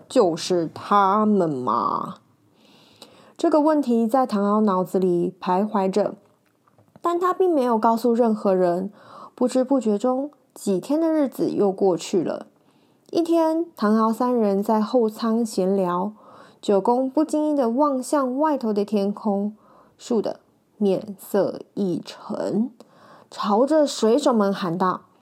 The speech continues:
：“那里，那里有块乌云升上来，马上就有风暴，你们快把帆船拉下，绳索系牢，万一风势太大，也，也只好随船飘啦。”唐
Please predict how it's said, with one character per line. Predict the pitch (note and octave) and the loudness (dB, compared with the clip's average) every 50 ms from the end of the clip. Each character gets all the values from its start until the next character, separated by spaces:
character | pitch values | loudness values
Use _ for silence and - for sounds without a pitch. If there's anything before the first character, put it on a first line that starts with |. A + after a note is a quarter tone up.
| _ _ _ _ _ _ - | _ _ _ _ _ _ -6
：“那 | - C#4+ D#4 D4+ D#4 D#4 D4+ | -2 0 2 4 4 4 6
里， | D4+ D4 C4 G#3+ - - - - | 4 4 4 2 -2 -6 -8 0
那 | - D#4 D#4 D4 C#4 C#4 | 2 4 6 6 6 6
里 | C4 B3+ | 4 4
有 | B3 A#3 A#3+ | 4 4 4
块 | C4+ D4+ D#4 | 4 4 4
乌 | D4+ D4+ E4+ F#4 F4 | 4 4 4 4 4
云 | E4 D#4 E4 E4+ D#4+ | 4 4 4 4 2
升 | D#4 - F#4 F4 F#4+ | 4 4 4 4 4
上 | F#4+ G4+ F4+ D#4+ | 2 2 2 2
来， | D#4 C#4 C4 C4+ C4+ A3+ - - - _ _ - | 2 2 4 2 2 0 -2 -8 -16 _ _ 0
马 | B3+ D4 C#4+ C#4+ C4+ C#4 | 4 4 6 6 6 4
上 | C#4+ F#4+ F4+ F#4 F4 | 4 4 4 4 4
就 | F4+ F4+ F4 | 6 6 6
有 | D#4 D4 | 6 6
风 | - F#4+ F#4+ G4+ | 6 4 4 6
暴， | G4+ G#4 E4 B3+ - - - - _ _ _ | 6 4 4 4 0 -2 -14 -20 _ _ _
你 | - A#3 C4 | 2 2 4
们 | D4 C#4 C#4 C#4 | 4 4 4 6
快 | D#4 D#4+ D4+ | 6 6 6
把 | B3 A#3 G3+ G#3 F#3 - | 6 4 2 2 2 0
帆 | G#3 - - A3 B3+ D4+ F4 | -2 2 2 4 4 4 2
船 | E4+ D#4 D4 C#4+ D#4 | 4 4 4 4 4
拉 | D#4+ C#4 B3 C#4 | 4 4 4 4
下， | C#4 D#4 A#3+ - - - - - - - | 4 2 0 0 -2 -14 -20 -20 -16 -10
绳 | - - - D4 D4 F4 F#4+ | -2 2 4 4 6 4 2
索 | F#4+ - D4 C#4 C4 C#4 | 2 4 6 6 6 4
系 | - - F4 D#4+ | 4 2 2 4
牢， | C#4 A3 A3 A#3 G3 - - - - - | 4 4 4 4 2 -2 -6 -12 -6 0
万 | A#3 A#3+ A#3 A3+ A#3+ | 2 4 4 4 2
一 | A#3+ A#3+ | 0 0
风 | A3+ A#3+ C4+ A#3 C#4+ D#4 D#4+ | 0 2 2 2 4 4 2
势 | D#4 - D#4+ D4+ | 2 4 2 2
太 | D4 C#4+ C4 C4+ C#4 | 4 2 2 2 2
大， | C#4+ A#3+ G3 - - - - _ _ _ - | 2 0 0 -2 -6 -12 -20 _ _ _ -6
也， | - B3+ C#4+ D4 D4+ C#4+ C4+ A3+ - - _ - - | -2 2 4 4 6 4 4 0 -2 -8 _ -6 0
也 | B3+ E4 E4 D4+ | 4 4 4 4
只 | C4 D#4+ G#4 B4+ | 4 4 4 4
好 | - F4 D#4 C#4+ D4 | 4 4 4 4 4
随 | D4 - - D4+ D4+ E4+ F4+ | 2 2 2 2 4 4 2
船 | F4 E4 D4 B3+ D4+ E4 - | 2 2 2 2 2 0 0
飘 | - D4 E4 F4 F4 F4+ F#4 | 0 2 2 4 4 6 4
啦。” | F#4 F4 D#4+ C#4+ - - - - _ _ _ _ _ _ _ _ _ _ _ _ _ _ _ _ _ _ _ _ _ _ _ _ | 4 4 4 2 0 -4 -10 -18 _ _ _ _ _ _ _ _ _ _ _ _ _ _ _ _ _ _ _ _ _ _ _ _
唐 | - A#3 A#3 | -6 -2 -2